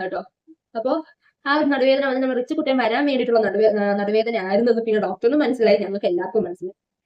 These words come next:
അപ്പൊ ഇതാണ് നമ്മുടെ റിച്ചുകുട്ടന്റെ ബർത്ത് സ്റ്റോറി. അപ്പൊ എല്ലാവർക്കും ഇഷ്ടപ്പെട്ടെന്ന് വിചാരിക്കുന്നു. അപ്പൊ ഇന്നത്തെ വീഡിയോ അത്രയേ ഉള്ളൂ. ടാറ്റാ.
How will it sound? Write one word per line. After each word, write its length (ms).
അപ്പൊ 140
ഇതാണ് 340
നമ്മുടെ 180
റിച്ചുകുട്ടന്റെ 580
ബർത്ത് 240
സ്റ്റോറി. 460
അപ്പൊ 140
എല്ലാവർക്കും 300
ഇഷ്ടപ്പെട്ടെന്ന് 400
വിചാരിക്കുന്നു. 640
അപ്പൊ 140
ഇന്നത്തെ 260
വീഡിയോ 280
അത്രയേ 280
ഉള്ളൂ. 380
ടാറ്റാ. 380